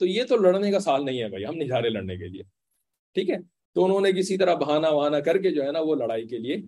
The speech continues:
نہیں آئے، ٹھیک ہے نا؟ تو اس سال جو ہے نا پھر کوئی لڑائی ہوئی نہیں، یعنی احد کے اگلے سال کوئی لڑائی نہیں ہوئی تھی، ٹھیک ہے؟ پھر اس کے بعد جو ہے وہ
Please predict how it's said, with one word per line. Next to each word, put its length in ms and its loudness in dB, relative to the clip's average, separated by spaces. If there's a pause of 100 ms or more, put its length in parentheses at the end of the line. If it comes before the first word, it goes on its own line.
(100)
نہیں 320 -4
آئے، 120 -14 (600)
ٹھیک 140 -6
ہے 40 -4
نا؟ 80 -6 (340)
تو 460 8
اس 280 0
سال 320 6
جو 120 0
ہے 80 0
نا 120 0
پھر 180 -4
کوئی 200 6
لڑائی 340 4
ہوئی 200 4
نہیں، 120 -2
یعنی 260 -4
احد 280 -4
کے 160 -4
اگلے 300 4
سال 300 -2
کوئی 200 6
لڑائی 320 4
نہیں 120 -4
ہوئی 160 -10
تھی، 140 -20 (400)
ٹھیک 120 -6
ہے؟ 60 2 (420)
پھر 180 6
اس 240 -2
کے 140 4 (180)
بعد 400 6
جو 140 4
ہے 60 6
وہ 160 6